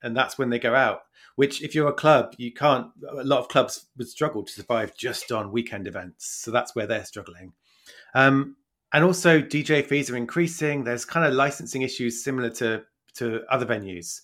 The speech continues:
where, you know, you, people are com-, making complaints for noise and you're having to struggle with that sort of thing. Um, and the report talks about, like, it's like a vicious cycle that it said, like, you know, the more venues close down,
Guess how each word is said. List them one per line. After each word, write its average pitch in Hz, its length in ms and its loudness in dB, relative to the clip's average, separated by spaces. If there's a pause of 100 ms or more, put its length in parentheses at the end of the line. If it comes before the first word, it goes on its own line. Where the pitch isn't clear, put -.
(360)
where, 110 180 4
you 110 140 2
know, 95 80 -2
you, 95 180 -8 (120)
people 117 260 -2
are 107 60 -2
com-, 117 160 -4
making 107 260 -2
complaints 117 380 -2
for 110 80 -10
noise 104 380 -2
and 98 80 -10
you're 101 100 -8
having 101 160 -8
to 92 60 -14
struggle 101 220 -8
with 95 120 -12
that 117 180 -8
sort - 160 -14
of - 60 -20
thing. 98 260 -16 (880)
Um, 135 320 0
and 156 140 4
the 160 40 6
report 175 380 4
talks 170 240 -4
about, 156 200 4
like, 147 120 -2
it's - 200 -6
like 202 100 4
a 185 60 6
vicious 170 280 2
cycle 175 360 6
that 113 160 2
it 120 100 -6
said, 107 260 0
like, 120 100 -4
you 135 80 6
know, 127 120 6 (460)
the 160 180 2
more 170 180 10
venues 151 420 6
close 143 280 6
down, 107 480 4